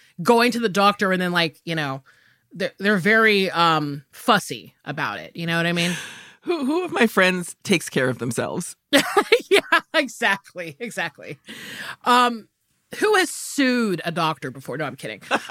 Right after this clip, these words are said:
Speaker 1: Um, <laughs> so I, I, you know, I was just sort of asking around some friends of mine,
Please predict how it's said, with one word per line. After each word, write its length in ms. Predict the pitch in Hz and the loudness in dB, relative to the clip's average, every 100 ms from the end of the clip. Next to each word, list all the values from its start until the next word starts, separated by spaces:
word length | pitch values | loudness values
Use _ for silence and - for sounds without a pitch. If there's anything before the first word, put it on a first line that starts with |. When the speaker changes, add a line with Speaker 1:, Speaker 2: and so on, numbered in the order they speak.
| 254 | 0
Speaker 1:
Um, 340 | 247 220 208 202 - - 254 - - 339 | 4 2 2 -2 -4 -2 -2 0 2 2
<laughs> 600 | - - - - - - | 2 0 -2 -20 -20 -16
so 500 | - 359 302 285 - _ _ - | 0 4 4 2 -2 _ _ -2
I, 120 | 247 - | 0 4
I, 340 | 311 330 311 - | 2 2 -4 -4
you 120 | 392 | 2
know, 120 | 320 | 4
I 20 | |
was 100 | 339 | 4
just 120 | 381 | 2
sort 120 | 349 294 | 2 2
of 40 | |
asking 360 | 226 233 - 208 | 4 2 0 0
around 260 | 190 190 | 2 2
some 140 | 180 180 | 0 -2
friends 220 | 180 175 | -2 -2
of 40 | 185 | 0
mine, 300 | 175 170 | 0 -2